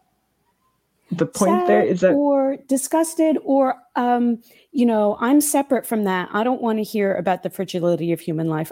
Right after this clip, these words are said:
Speaker 2: I don't wanna be reminded that, you know, my life is gonna end. I don't wanna know how," like, people assume,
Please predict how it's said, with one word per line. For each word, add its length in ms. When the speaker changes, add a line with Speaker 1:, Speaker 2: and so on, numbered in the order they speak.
Speaker 2:
I 160
don't 180
wanna 180
be 160
reminded 680
that, 440
you 100
know, 100
my 220
life 260
is 140
gonna 220
end. 320
I 140
don't 180
wanna 180
know 220
how," 260
like, 240
people 600
assume, 800